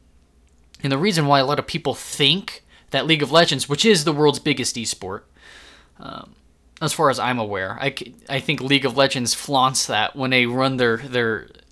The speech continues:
tournaments live on Twitch dot T V or YouTube, for example. There's usually ads that are like, "World's number one esport."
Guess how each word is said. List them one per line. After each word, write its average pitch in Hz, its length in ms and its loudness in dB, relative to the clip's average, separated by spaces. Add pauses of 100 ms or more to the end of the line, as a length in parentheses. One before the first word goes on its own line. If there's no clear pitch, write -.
tournaments 139 540 0
live 123 640 -2
on 117 360 -2
Twitch - 280 -2
dot 127 160 -2
T 127 160 -4
V 117 340 0
or 117 280 0
YouTube, 117 480 -6
for 123 140 -8
example. 113 520 -8 (340)
There's 127 180 -4
usually 127 240 -2
ads 113 400 2
that 120 160 -4
are 113 80 0
like, 107 200 -4 (400)
"World's 120 260 -6
number 113 180 -8
one 113 120 -6
esport." 117 460 -10